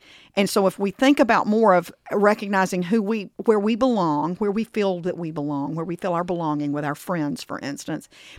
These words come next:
and then be aware that we don't wanna get, we don't wanna treat other people as though they're an out group just because they disagree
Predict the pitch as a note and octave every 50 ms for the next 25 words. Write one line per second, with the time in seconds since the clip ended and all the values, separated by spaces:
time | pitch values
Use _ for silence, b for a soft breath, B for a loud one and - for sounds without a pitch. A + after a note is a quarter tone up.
0 | B _ - C4 C#4 E4 F#4+ F#4+ E4 B3+ G#3+ G3+ A#3 A#3 B3 A#3 G3 E3+ E3+ E3+
1 | - A3 B3 B3 C4 C4 B3+ B3+ C4 A#3+ A3 F3+ G3 A#3 G#3+ - _ - G#3+ B3
2 | B3+ D4+ D#4 D4 B3 - - - A3 - - F#3+ G3 G#3 G3 - G3+ - F#3 F3+
3 | F3+ E3 - F3+ F3+ F3+ F3 E3+ - F3+ F3+ - F#3 F3+ E3+ - - D#3+ - -
4 | F#3 - F3 - F3+ D#3 D#3 F3 F3+ F3+ - G3 E3+ - F3 E3 E3 D#3+ D#3 D3+
5 | D3+